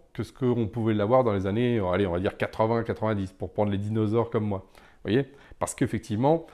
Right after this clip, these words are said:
nous, on n'est pas nés avec les réseaux sociaux. Eux, ils sont nés avec les réseaux sociaux, donc so, so what, quoi, c'est normal, quoi, voilà.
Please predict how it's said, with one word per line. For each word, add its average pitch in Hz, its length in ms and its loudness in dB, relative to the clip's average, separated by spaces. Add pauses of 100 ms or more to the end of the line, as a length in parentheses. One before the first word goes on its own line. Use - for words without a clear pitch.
(220)
nous, 123 80 0
on 131 40 2
n'est 117 120 0
pas 135 160 2
nés 156 100 4
avec 156 140 -2
les 123 60 0
réseaux 113 160 0
sociaux. 104 500 -8
Eux, 170 120 6
ils 151 60 4
sont 135 160 -2
nés 127 80 2
avec 117 140 -2
les 117 60 2
réseaux 113 100 2
sociaux, 139 380 -2
donc 113 200 0 (440)
so, - 300 -12
so - 180 -2
what, 143 180 4
quoi, - 180 -6
c'est - 160 -6
normal, 110 540 -2
quoi, - 160 -10
voilà. 85 180 -4